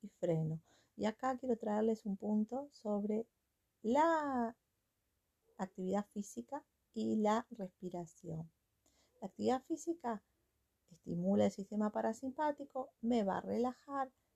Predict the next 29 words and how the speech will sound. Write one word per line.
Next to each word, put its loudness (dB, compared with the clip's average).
me 0
mejora 0
el -4
cuerpo, -4
me 2
mejora 0
mi 4
mirada, 2
la, -2
la, -6
la, -8
el 0
autopercibimiento, 0
es -8
cómo 0
me 0
veo, 2
cómo 0
me -2
estoy -12
sintiendo. -6
Y -4
eso -4
empieza -6
a -14
generar -2
el -2
circuito -6
de 0